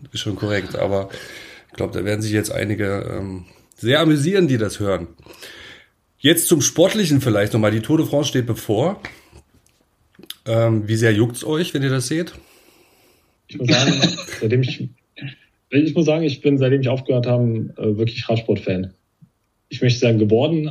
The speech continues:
Speaker 2: ähm, aber vorher hat's mir vielleicht nicht so interessiert, was, was in Rennen, wo ich nicht dabei bin, so passiert. Mittlerweile muss ich sagen, dass ich doch, ähm, regelmäßig auch die Rennen verfolge, meistens auch,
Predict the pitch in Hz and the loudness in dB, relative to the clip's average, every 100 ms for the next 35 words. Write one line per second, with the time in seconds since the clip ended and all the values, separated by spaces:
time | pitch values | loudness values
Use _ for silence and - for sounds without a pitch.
0 | - 117 117 110 107 117 117 117 113 104 | -4 -4 -4 -4 -4 0 0 0 -4 -2
1 | 104 95 - 113 131 131 135 139 131 - | -2 -4 -8 -2 -2 2 2 2 0 0
2 | 143 123 117 - 117 113 113 107 113 120 | 0 0 -2 -2 -4 -2 -2 0 2 2
3 | 110 110 113 104 95 110 110 110 107 117 | 2 0 -2 -2 0 2 2 2 2 4
4 | 113 - - - _ - 104 101 127 151 | 2 0 -8 -20 _ -2 -2 2 4 2
5 | - - - _ _ _ - 113 107 113 | -2 -20 -20 _ _ _ -2 2 4 4
6 | 123 120 117 117 117 110 107 107 113 - | 2 2 2 2 2 0 0 0 -2 -4
7 | - - _ 107 107 101 101 101 98 95 | -12 -20 _ -2 0 0 0 -2 -4 -8
8 | - _ - 110 120 110 117 120 113 - | -12 _ 0 2 4 2 2 2 0 -2
9 | 107 - 107 113 120 110 - 101 110 113 | -4 0 2 2 2 0 -2 0 2 4
10 | 117 110 104 107 110 104 107 | 4 2 0 0 0 -4 -6